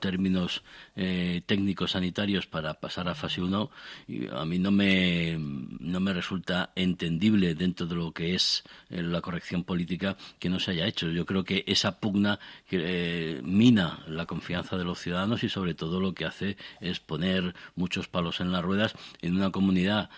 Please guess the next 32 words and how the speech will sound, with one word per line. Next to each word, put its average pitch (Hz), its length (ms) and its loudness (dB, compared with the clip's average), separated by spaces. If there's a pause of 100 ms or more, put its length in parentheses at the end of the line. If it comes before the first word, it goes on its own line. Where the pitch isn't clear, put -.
(120)
la 85 140 0
de 87 120 2
Madrid, 90 440 4 (280)
que 82 100 -4
bueno, 82 380 0
si 78 380 -4
hay 90 320 0
dieciocho 92 500 -2
mil 98 380 6 (180)
desempleados 98 840 2 (160)
por 90 140 -4
semana 101 400 0
cada 80 200 -4
vez 87 180 -4
que - 140 -4
no 90 380 0
se, 87 360 -2 (360)
se 90 400 0
active 107 420 2
la, 82 240 0 (220)
eh, 80 680 -4
la 82 160 -4
economía, 87 520 0 (240)
pues 80 160 -6
creo 80 220 -4
que 82 80 -4
es 87 100 -2
una 87 140 0
situación 85 440 -4
absolutamente 80 680 -4
inaceptable, 90 720 -2
¿no? 127 180 -12